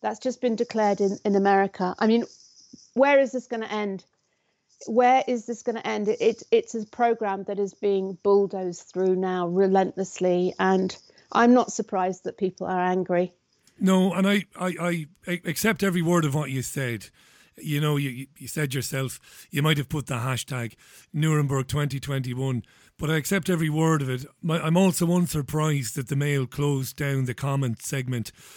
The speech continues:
Speaker 2: or the comments underneath it, and, and then that they declined to continue the conversation with you, which they should do. Im-, uh, you know, ethical journalism dictates that they would continue speaking with you, that they wouldn't turn their, uh, their backs on you.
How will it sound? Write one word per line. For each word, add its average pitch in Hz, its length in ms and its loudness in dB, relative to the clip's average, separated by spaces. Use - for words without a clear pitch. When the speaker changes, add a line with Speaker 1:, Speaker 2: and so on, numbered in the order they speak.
Speaker 2:
or 160 100 -2
the 143 100 -2
comments 160 380 0
underneath 151 480 0
it, 127 160 -6
and, 127 380 -4
and 135 160 -4
then 170 200 4
that 151 140 -2
they 147 100 -2
declined 143 640 -4
to 131 340 -4
continue 160 420 2
the 143 80 -2
conversation 143 720 -4
with 127 180 -6
you, 139 260 -4
which 147 220 -4
they 190 140 0
should 202 240 -2
do. 117 340 -4
Im-, 135 180 -6
uh, 151 160 -10
you 160 140 -6
know, 143 140 -4
ethical 143 360 -4
journalism 123 560 -4
dictates 151 460 -2
that 135 120 -10
they 139 140 -4
would 127 180 -6
continue 139 420 -4
speaking 160 520 0
with 135 180 -2
you, 127 160 -4
that 127 140 -10
they 143 100 -6
wouldn't 139 240 -6
turn 135 240 -2
their, 117 220 -6
uh, 147 60 -4
their 127 160 -4
backs 139 380 -4
on 127 140 -4
you. 113 140 -4